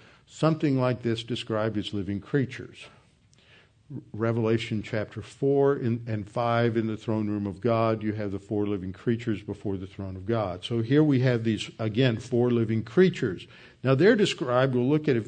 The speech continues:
Revelation four in a minute, but they're described a little differently from those living creatures in,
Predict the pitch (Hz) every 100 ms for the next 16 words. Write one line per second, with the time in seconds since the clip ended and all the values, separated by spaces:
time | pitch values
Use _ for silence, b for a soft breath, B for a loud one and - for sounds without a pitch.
0 | - 120 117 120 117 117 104 127 113 104
1 | 110 143 127 120 135 170 190 - 151 143
2 | 135 120 107 101 143 175 165 127 110 113
3 | 120 B B B B B _ 123 127 120
4 | 123 101 113 123 127 - 127 117 123 120
5 | 117 120 120 117 117 117